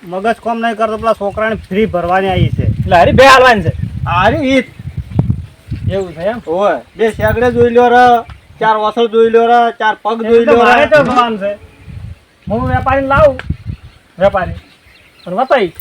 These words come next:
Speaker 2: એ તો એને જોઈને
Speaker 1: હું
Speaker 2: લેવું છે.
Speaker 1: વેપારી નહીં ઓળખતો, હું તમને ઓળખું.
Speaker 2: તમે તો મને ઓળખાવી વાત સાચી છે, પણ હું
Speaker 1: તમારે લેવાની,
Speaker 2: લઈ લઉં ખરા.
Speaker 1: તમારે હાલવાની. એ અમારે કોઈ લેવા
Speaker 2: હું
Speaker 1: દેવા
Speaker 2: લઈને
Speaker 1: નહીં.
Speaker 2: હાલું ખરા,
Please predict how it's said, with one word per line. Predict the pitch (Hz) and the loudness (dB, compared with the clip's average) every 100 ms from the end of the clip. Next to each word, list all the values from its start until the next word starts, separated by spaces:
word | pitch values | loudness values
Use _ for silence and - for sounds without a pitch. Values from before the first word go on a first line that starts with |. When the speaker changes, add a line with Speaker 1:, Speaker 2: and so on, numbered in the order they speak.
| - - | -20 -12
Speaker 2:
એ | |
તો | 208 | -6
એને | 170 214 | -4 -2
જોઈને | 254 277 | 2 4
Speaker 1:
હું | |
Speaker 2:
લેવું | 285 - | 4 4
છે. | 247 - | 4 4
Speaker 1:
વેપારી | 254 262 302 | 4 2 2
નહીં | 285 294 277 | 2 4 6
ઓળખતો, | 240 226 - 202 | 6 4 4 2
હું | 233 - | 2 2
તમને | 233 262 269 | 2 2 4
ઓળખું. | 262 233 214 - | 4 4 2 4
Speaker 2:
તમે | 190 214 | 2 2
તો | 226 | 0
મને | 160 226 | 0 4
ઓળખાવી | 254 214 214 | 4 2 0
વાત | 185 185 | 0 2
સાચી | 208 214 185 | 2 2 0
છે, | 180 - - - | 0 -2 -2 0
પણ | 196 202 | 2 4
હું | 196 226 240 240 - - | 4 4 2 4 4 4
Speaker 1:
તમારે | 190 240 285 285 | 4 4 4 4
લેવાની, | 277 285 294 | 4 6 6
Speaker 2:
લઈ | 277 | 6
લઉં | 294 | 4
ખરા. | 269 | 6
Speaker 1:
તમારે | 302 269 | 6 6
હાલવાની. | 262 277 269 220 160 117 - - - | 6 6 6 4 0 -14 -16 -4 -2
એ | 240 | 0
અમારે | 226 247 247 | 2 2 2
કોઈ | 247 | 0
લેવા | 240 233 | 2 2
Speaker 2:
હું | 233 | 4
Speaker 1:
દેવા | 226 233 | 4 4
Speaker 2:
લઈને | 269 | 4
Speaker 1:
નહીં. | 277 | 2
Speaker 2:
હાલું | 233 233 262 | 2 -2 -4
ખરા, | 202 214 | -2 -2